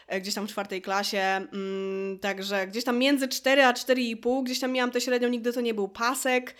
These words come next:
ale też nie miałam jakichś wybitnych problemów jeszcze w podstawówce, e, z jakimiś tam przedmiotami, nawet z matmą nie miałam nigdy zagrożenia i tak dalej, e, w podstawówce. Podkreślam.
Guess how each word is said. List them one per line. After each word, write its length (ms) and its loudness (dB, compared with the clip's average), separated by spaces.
ale 220 6
też 140 4
nie 120 0
miałam 200 6
jakichś 300 0
wybitnych 440 -2
problemów 400 0
jeszcze 200 -6
w 60 -14
podstawówce, 880 -4
e, 140 -4
z 460 -4
jakimiś 280 -6
tam 140 -6
przedmiotami, 480 -8
nawet 240 -6
z 40 -8
matmą 320 -2
nie 120 -4
miałam 160 -4
nigdy 200 -10
zagrożenia 480 0
i 80 -4
tak 140 -8
dalej, 360 -8
e, 200 -6
w 40 -18
podstawówce. 760 0
Podkreślam. 920 0